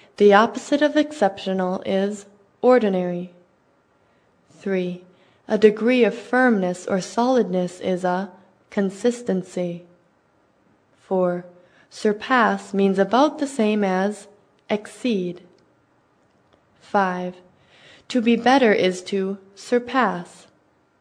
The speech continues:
Six, what word at the side means ability, capacity?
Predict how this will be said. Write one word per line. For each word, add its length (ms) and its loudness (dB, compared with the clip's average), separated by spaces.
Six, 680 -6
what 280 2
word 260 4
at 180 2
the 100 2
side 480 0
means 400 -2
ability, 760 -2
capacity? 880 -6